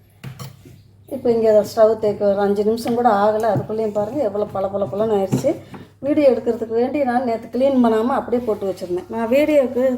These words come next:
எடுக்கணுமேன்ட்டு ரொம்ப பளபளன்னு ஸ்டவ்வெல்லாம் கிளீன் பண்ண, காலையில சமைக்க ஆரம்பிச்சேன்னா சாய-, நைட் வரைக்கும் சமைப்பேன். அதனால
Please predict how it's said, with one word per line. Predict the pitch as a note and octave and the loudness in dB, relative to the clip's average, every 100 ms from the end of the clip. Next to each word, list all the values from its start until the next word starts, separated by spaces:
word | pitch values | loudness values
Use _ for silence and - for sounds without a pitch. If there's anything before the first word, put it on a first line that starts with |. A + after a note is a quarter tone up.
| B3 - - _ C4+ | -6 -18 -20 _ 0
எடுக்கணுமேன்ட்டு | C4+ C#4 C4+ B3+ C4+ C4 C#4 A#3+ | 2 2 2 0 0 2 2 4
ரொம்ப | B3 C4 B3+ | 2 2 2
பளபளன்னு | A#3+ A#3+ B3+ C4+ C4 | 0 2 2 2 0
ஸ்டவ்வெல்லாம் | - A3+ A#3+ B3+ B3+ | 2 2 4 0 0
கிளீன் | B3 C4 A#3+ | 2 4 4
பண்ண, | A#3 A#3 | 0 0
காலையில | B3+ C#4+ C#4+ D#4 C4+ | 2 4 4 2 0
சமைக்க | B3+ B3+ B3+ | -4 0 0
ஆரம்பிச்சேன்னா | A3+ A3 - A3+ D4 C4+ - | 0 -2 -4 -6 -6 -8 -8
சாய-, | A#3+ A#3+ A#3+ A#3 | -4 0 0 0
நைட் | A#3+ C#4 C4+ | -2 0 0
வரைக்கும் | C#4 B3+ A3+ | 0 -2 0
சமைப்பேன். | G3+ F#3+ - - - _ _ - - - _ - | 2 0 -4 -14 -20 _ _ -20 -20 -20 _ -12
அதனால | A#3 B3 C#4 | -4 -2 0